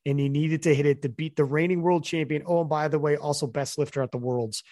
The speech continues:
And they loaded the bar in his home nation, and he fucking hit it. And it's like, is that not the deadlift?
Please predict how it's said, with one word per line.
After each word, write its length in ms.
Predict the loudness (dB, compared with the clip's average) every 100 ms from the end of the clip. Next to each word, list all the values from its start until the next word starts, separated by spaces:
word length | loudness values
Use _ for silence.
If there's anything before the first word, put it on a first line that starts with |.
| -20 -20 -20 _ _
And 240 | 0 0 0
they 100 | 2
loaded 300 | 4 4 4
the 60 | 2
bar 300 | 2 0 -2
in 60 |
his 120 | -6
home 280 | -6 -4 -2
nation, 460 | -4 -4 -6 -10 -12 _ _ _
and 140 | -12 -12
he 40 |
fucking 460 | -12 -12 -10 -10 -12
hit 220 | -14 -16
it. 80 | _ _ _ -20 _ _ 0
And 180 | 2 4
it's 160 | 2
like, 140 | 0 0 -2
is 160 | 0
that 240 | 2 2 0 -8 -4
not 320 | 0 0 -2
the 80 | -8
deadlift? 520 | -6 -2 -2 -4